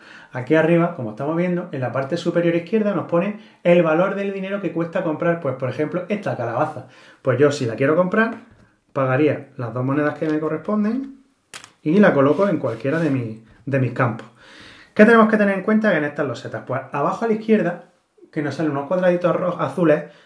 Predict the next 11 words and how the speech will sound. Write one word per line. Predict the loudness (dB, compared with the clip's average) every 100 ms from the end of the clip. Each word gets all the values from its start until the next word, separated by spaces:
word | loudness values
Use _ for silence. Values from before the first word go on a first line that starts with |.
| _
son | -2 0 0 -4 -14 -4
el | 0
número | 2 6 6
de | 6
agua | 4 0
que | -2
necesita | -4 -8 -8 -8
para | -4 -6
que |
esté | -6 -8
completa | -6 -4 -4 -4 -4 -6 -8